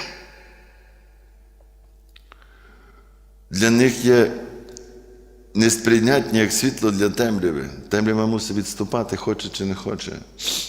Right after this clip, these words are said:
І тому завжди будуть ці конфлікти. Але знаєте що? Це для вас є символ того, що Господь Бог дає вам знак,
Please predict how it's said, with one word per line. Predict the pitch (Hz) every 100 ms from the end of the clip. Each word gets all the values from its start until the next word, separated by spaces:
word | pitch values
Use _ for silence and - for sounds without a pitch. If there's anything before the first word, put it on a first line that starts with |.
| - - -
І |
тому | 85 104 113 123 110 85 - - - - - - - -
завжди | 92 107 104 117
будуть | 107 101 98
ці | -
конфлікти. | 101 101 - 101 71 71 64 - - -
Але | - 113 110 90 -
знаєте | 87 107 101 92
що? | - 62 50 - - - - - - -
Це | 113
для | 110 104
вас | 110 123 -
є | 113 110 87
символ | - - 117 101 92
того, | 117 98
що | - 92 85 - - - - - - - -
Господь | 90 110 107 - 95
Бог | 87 104 107 87
дає | 101 104
вам | 92 85
знак, | 82 85 69